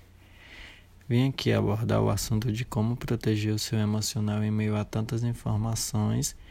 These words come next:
e do medo na pandemia do novo coronavírus.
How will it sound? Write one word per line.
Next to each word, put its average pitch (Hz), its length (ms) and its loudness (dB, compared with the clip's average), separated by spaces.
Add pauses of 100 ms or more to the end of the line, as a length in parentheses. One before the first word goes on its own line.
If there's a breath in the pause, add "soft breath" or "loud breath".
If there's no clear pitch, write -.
(320 loud breath)
e 117 80 2
do 110 160 2
medo 110 640 2 (200)
na 107 120 2
pandemia 107 540 2
do 110 160 0
novo 107 240 2
coronavírus. 110 1040 0